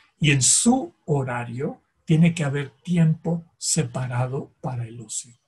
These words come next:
Este es mi rato de una buena lectura. Este es el rato en que voy a cuidar a mis pajaritos, a mis animalitos, o que voy a ir al jardín, o que me voy a dar una vuelta,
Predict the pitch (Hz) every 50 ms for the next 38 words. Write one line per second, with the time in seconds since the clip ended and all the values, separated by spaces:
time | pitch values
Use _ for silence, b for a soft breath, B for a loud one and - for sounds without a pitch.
0 | _ _ _ _ _ _ _ _ _ _ _ _ - - 196 196 196 - 190 160
1 | 139 135 135 127 123 - 156 151 147 - - 151 147 - - - 135 139 143 139
2 | 127 117 120 120 117 113 110 101 98 95 - _ _ - 104 - _ _ _ b
3 | b b b b b b _ - 233 202 196 - - - 147 117 - - 123 120
4 | 123 135 143 143 - - 135 127 127 - - 131 139 143 135 - - 131 131 139
5 | 147 139 127 123 123 120 - - - - - - 151 131 135 139 143 _ - -
6 | 139 - - - _ 131 123 - - - 127 127 123 123 123 123 139 160 - -
7 | - 151 131 - B B B B B B - 160 131 - 160 147 143 156 156 160
8 | 156 151 143 143 139 127 - - - 135 135 131 123 120 120 - - 113 110 113
9 | 117 139 160 156 156 131 B B B B 170 - - 127 123 120 127 143 147 139
10 | 127 123 120 123 127 131 120 120 120 113 107 104 117 131 147 160 156 147 143 -
11 | - 131 127 123